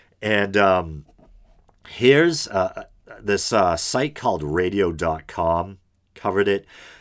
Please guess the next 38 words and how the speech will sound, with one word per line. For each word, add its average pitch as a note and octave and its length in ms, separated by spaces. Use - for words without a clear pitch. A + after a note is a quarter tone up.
Mom G#2+ 400
embarrasses A2 760
son G#2+ 460
with D2 160
videos A#2+ 680
of D#2+ 180
toilet G#2+ 460
paper G2 380
funerals E2+ 640
for - 180
empty E2 340
rolls. F2+ 600
With F#2+ 220
people E3+ 380
stocking B2 500
up G#2 160
on E2 160
toilet B2+ 440
paper E2 380
across E2 400
the E2+ 100
country, F2+ 600
one C3+ 340
woman A2 320
is F2+ 200
making G2 360
sure G2 400
each B2+ 320
roll A2+ 300
gets E2+ 340
its E2 200
recognition F2+ 760
for F#2+ 200
all D#2+ 240
<laughs> - 40
the G#2 240
essential F#2+ 600
work G#2+ 380